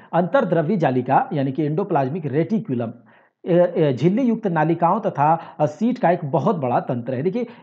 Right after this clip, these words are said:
ये जो सेल है, अब सेल के अंदर न्यूक्लियस पात-, पाया जाता है और न्यूक्लियस के एक छोर से एक जाली जैसा स्ट्रक्चर, एक जाली जैसा स्ट्रक्चर जुड़ा होता है और सेल के,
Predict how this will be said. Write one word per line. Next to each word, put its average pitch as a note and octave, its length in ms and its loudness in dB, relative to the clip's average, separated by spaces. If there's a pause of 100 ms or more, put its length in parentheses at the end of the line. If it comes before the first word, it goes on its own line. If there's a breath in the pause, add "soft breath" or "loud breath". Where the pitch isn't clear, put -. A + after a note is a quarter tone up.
ये F3 140 2
जो A3+ 100 0
सेल D3 360 0
है, C3+ 420 -2 (180)
अब E3+ 100 2
सेल A#3 380 2
के A#3+ 120 0
अंदर A3 300 -2
न्यूक्लियस D#3+ 440 -2
पात-, F#3 340 -6
पाया F#3 160 6
जाता F3+ 260 -2
है E3+ 160 -8 (240 loud breath)
और F#3 140 4
न्यूक्लियस G#3 540 2
के A3+ 100 -2
एक A3 360 4
छोर D3 340 -2
से C#3+ 300 -2 (220 loud breath)
एक A3+ 380 4
जाली D#3 400 4
जैसा C3+ 320 0
स्ट्रक्चर, D3 580 -6
एक D3 140 -6
जाली C#3+ 320 0
जैसा C#3 300 -2
स्ट्रक्चर E3 500 -2 (240 loud breath)
जुड़ा F3 240 6
होता D#3 320 4
है F3 80 6
और A3+ 120 2
सेल G#3 360 2
के, A#2+ 200 -4